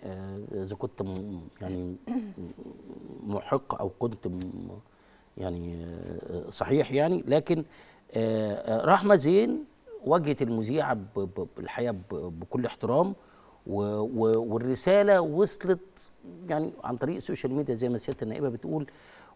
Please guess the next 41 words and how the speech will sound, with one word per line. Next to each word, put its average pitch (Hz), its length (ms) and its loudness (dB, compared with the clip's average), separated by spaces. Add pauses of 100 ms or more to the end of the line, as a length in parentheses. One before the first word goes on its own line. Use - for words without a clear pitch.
و-، 104 140 0
و-، 120 340 0
والرسالة 123 480 6
دي 190 100 6
بتتكرر 175 720 8
في 147 300 0
أماكن 147 440 2
كتيرة 147 340 0
جدًا، 143 260 0
وبتتكرر 156 480 0
من 143 160 2
قرار 151 280 4
مواطن 139 420 4
مصري 135 320 0
تاني 151 240 2
وهو 151 220 4
إلى 156 120 2
آخره. 151 220 -2 (360)
فإحنا 180 260 8
محتاجين 175 480 4
إن 254 140 8
إحنا 226 220 4
نخرج، 226 440 8 (460)
و-، 170 100 8
و-، 185 360 12
وده 220 160 12
على 185 180 12
فكرة 220 340 10
مش 147 240 2
سر، 190 260 6
يعني 95 240 -6
إحنا 170 160 -6
محتاجين 202 300 2
إن 214 60 -8
إحنا 196 160 0
نخرج 156 340 -4
من 180 180 2 (360)
محليتنا، 147 680 4
إن 147 60 0
إحنا 110 220 -8 (420)
قنواتنا 131 420 0